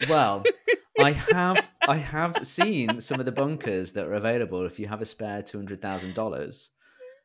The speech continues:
Speaker 1: that you can have in store. They look quite, they look quite good.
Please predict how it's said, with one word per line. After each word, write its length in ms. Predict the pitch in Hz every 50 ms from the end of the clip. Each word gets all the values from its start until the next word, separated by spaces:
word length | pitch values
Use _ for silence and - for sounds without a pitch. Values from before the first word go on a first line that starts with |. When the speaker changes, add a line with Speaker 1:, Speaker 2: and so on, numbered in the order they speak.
| _ _
Speaker 1:
that 100 | - 92
you 100 | 90 107
can 160 | - 127 110 110
have 420 | 104 120 120 117 101 101 98 - - -
in 180 | 113 107 107
store. 500 | 101 - - 127 123 117 101 87 - -
They 120 | - 110 117
look 160 | 139 143 -
quite, 220 | - 120 104 - - - -
they 80 | 131
look 160 | 131 131 -
quite 280 | - - 117 110 107 -
good. 180 | 127 113 104